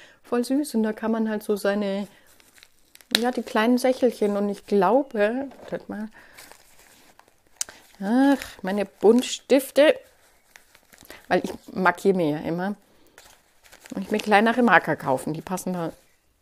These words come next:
ja doch, sie passen gerade rein. Das muss gehen. Und da war dann noch drinnen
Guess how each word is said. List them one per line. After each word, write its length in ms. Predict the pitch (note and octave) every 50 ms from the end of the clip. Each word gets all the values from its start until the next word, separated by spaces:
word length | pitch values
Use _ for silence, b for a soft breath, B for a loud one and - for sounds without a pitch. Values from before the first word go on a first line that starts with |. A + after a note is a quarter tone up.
| _ _ _
ja 260 | - G#3 A#3 C4 B3 A3
doch, 160 | - E3 -
sie 120 | - -
passen 300 | - - - - - D3
gerade 300 | C#3 C#3 - - - - - _ -
rein. 100 | - - - b b b b b - -
Das 200 | - F3+ F3+ - -
muss 220 | E3 D3+ - - -
gehen. 220 | - D3 C#3+ C#3+ B B B B B B
Und 140 | - F#3 F3
da 160 | F#3 F3+ F3+
war 100 | F3 F#3+
dann 200 | G#3+ A3 F#3+ F3+
noch 160 | F3+ E3 -
drinnen 680 | - - D#3+ D3 D3+ E3 G3+ A#3+ D4 E4 F4 F4+ E4+